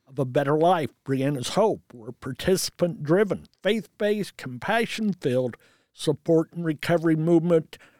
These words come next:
for those battling the battle with substance use disorder slash addiction. Our guest today comes to us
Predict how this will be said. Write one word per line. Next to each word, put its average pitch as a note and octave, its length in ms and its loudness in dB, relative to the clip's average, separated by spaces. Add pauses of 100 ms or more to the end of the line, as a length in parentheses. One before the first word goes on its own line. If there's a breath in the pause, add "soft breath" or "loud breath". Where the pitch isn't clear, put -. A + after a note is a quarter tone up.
(120)
for D3 100 -8
those C#3+ 340 2
battling D3+ 500 0
the C3 120 0
battle D3 360 0
with C#3 200 -2
substance - 840 -4
use F3 280 -4
disorder D#3 600 -2
slash - 760 -2 (180)
addiction. D3+ 760 -4 (580 loud breath)
Our D#3 120 2
guest F#3 380 0
today D#3 340 2
comes E3 560 -4
to E3 240 2
us - 220 -4